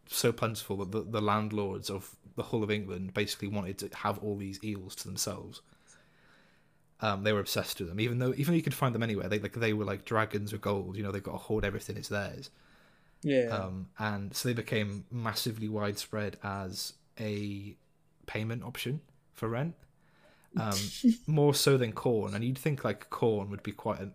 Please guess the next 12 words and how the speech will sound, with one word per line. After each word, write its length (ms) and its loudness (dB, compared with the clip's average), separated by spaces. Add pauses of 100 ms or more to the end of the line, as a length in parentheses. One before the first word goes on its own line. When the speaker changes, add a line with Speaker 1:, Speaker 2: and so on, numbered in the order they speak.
(180)
Speaker 1:
big, 260 0
like, 180 -6
thing 180 -6
you 100 -8
could 140 -12
use 160 -4
to 60 -14
pay 180 -6
rent, 220 -6
especially 320 2
if 120 -6
you, 160 -4